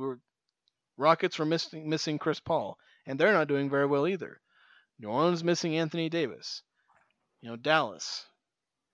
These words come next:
Those are some easy games. And in our supposedly easy games,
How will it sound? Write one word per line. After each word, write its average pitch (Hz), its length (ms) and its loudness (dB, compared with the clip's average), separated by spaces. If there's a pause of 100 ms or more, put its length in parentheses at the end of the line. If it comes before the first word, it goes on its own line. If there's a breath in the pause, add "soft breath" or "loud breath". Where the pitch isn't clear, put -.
(360)
Those 165 220 2
are 175 80 -2
some 160 180 2
easy 147 300 -2
games. 143 680 -4 (1160)
And 151 180 0
in 143 120 2
our 135 220 4
supposedly 160 520 -2
easy 151 400 -6
games, 139 720 -4